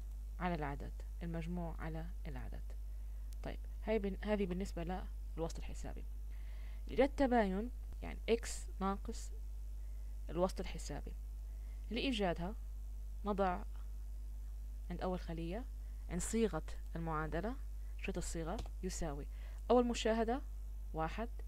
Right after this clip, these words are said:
دي تو minus ناقص الوسط الحسابي اف فور. هذا أول جواب، هذا أول جواب، سالب خمسة بوينت وان إلى آخره. نفس الطريقة نكمل الباقي.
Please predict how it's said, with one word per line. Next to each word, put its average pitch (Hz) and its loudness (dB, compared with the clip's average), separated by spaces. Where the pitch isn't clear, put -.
دي 180 2
تو 190 0
minus 208 2
ناقص 160 -2
الوسط 220 4
الحسابي 226 2
اف 190 0
فور. 143 -4
هذا 185 0
أول 196 2
جواب، 147 0
هذا 156 0
أول 185 2
جواب، 139 -2
سالب 185 0
خمسة - 0
بوينت 165 -2
وان 120 -4
إلى - -4
آخره. - -4
نفس - 0
الطريقة 208 6
نكمل 214 2
الباقي. - 0